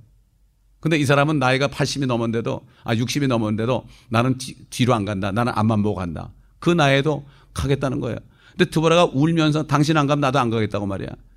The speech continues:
이러니까 이 시몬이라는 사람이 "하나님, 이렇게 이 여자를 통해서 강권하시니 주님의 음성인 줄 알고 따라가요." 그래가지고 거기 온 거예요.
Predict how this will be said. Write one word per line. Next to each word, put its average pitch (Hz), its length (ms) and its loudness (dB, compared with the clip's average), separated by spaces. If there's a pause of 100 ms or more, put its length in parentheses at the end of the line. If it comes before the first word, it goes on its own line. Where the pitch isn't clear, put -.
(120)
이러니까 160 400 2
이 156 40 2
시몬이라는 135 480 -2
사람이 131 400 0 (220)
"하나님, 107 480 0 (380)
이렇게 156 320 4
이 156 220 0
여자를 135 300 2
통해서 135 200 0
강권하시니 117 800 -2 (180)
주님의 147 400 2
음성인 127 320 2
줄 123 80 -2
알고 123 160 -4
따라가요." 107 280 -2
그래가지고 127 440 0
거기 117 80 -2
온 95 120 -4
거예요. 52 360 -12